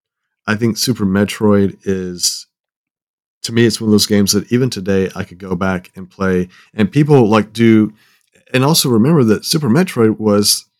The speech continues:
like, one of the first games that people do, did, started doing speedruns on.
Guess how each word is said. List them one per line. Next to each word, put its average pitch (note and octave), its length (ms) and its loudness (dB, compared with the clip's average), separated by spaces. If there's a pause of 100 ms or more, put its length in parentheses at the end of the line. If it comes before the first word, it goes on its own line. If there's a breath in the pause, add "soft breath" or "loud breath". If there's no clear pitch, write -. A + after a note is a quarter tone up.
(640)
like, - 160 -6
one A#2+ 120 0
of A2+ 100 4
the G2+ 60 2
first - 460 -4
games A#2 320 -14
that - 160 -16
people G#2+ 480 -4 (1040)
do, A#2 180 -8 (220)
did, A2 220 -4
started A2+ 300 2
doing G#2+ 200 2
speedruns G2+ 640 -2
on. C#2+ 240 -20